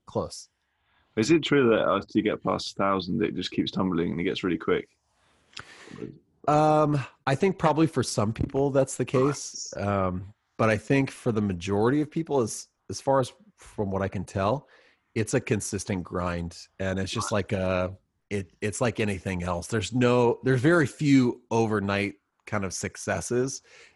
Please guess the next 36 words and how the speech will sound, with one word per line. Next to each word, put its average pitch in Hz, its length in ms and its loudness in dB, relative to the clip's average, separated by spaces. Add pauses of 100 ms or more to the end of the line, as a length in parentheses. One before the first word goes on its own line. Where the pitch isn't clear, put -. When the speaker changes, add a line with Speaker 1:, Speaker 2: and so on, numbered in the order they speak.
(160)
Speaker 1:
That 95 260 0
Speaker 2:
Mm. - 0 -
Speaker 1:
person, 110 320 -2
you're 107 160 0
like, 107 180 2
"Hey, 214 240 4
this 131 160 0
person's 151 400 -4
like, 113 160 -2
I 110 60 -4
just 135 220 -2
found 139 220 2
this 107 100 -6
person." 95 420 -6 (280)
They've 110 140 0
probably 101 280 0
been 90 200 -4
doing 90 280 -2
it 85 120 -6
for 92 380 -6
years 92 420 -6
and 90 100 -10
years, 85 460 -8
you 85 80 -8
know? 87 220 -6 (540)
Speaker 2:
Absolutely. - 440 -4
Speaker 1:
Um, - 240 -8 (260)
so 147 100 4
that's 139 140 0
the - 60 -6
same 123 180 4
thing 107 160 -2
for 101 140 -4
me. 95 180 -2
It's 95 200 -2
like, 95 380 -2